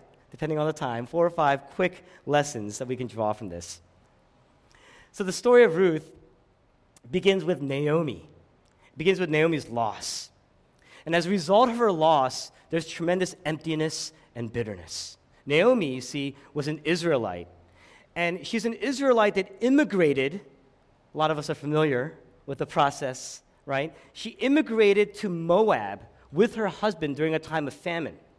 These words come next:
Now, Moab was a neighboring nation, but Moab was also an enemy of God's people, an enemy to Israel. And there in Moab, Naomi raised two sons.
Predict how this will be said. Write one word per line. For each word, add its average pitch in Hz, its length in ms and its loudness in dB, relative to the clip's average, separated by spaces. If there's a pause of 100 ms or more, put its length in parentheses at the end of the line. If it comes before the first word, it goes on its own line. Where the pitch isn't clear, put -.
(560)
Now, 165 140 2
Moab 202 480 4
was 190 140 0
a 185 60 0
neighboring 185 760 -2
nation, 127 580 -6 (480)
but 208 120 -6
Moab 247 280 2
was 233 140 0
also 220 220 -2
an 220 100 -4 (120)
enemy 214 560 2
of 156 160 -4
God's 165 240 2
people, 143 300 -6
an 143 160 -6
enemy 247 320 0
to 196 160 -4
Israel. 165 440 -4 (200)
And 196 180 -4 (100)
there 285 340 8
in 247 320 -4
Moab, 196 680 2 (380)
Naomi 220 480 4
raised 185 420 2
two 320 260 2
sons. 135 680 -6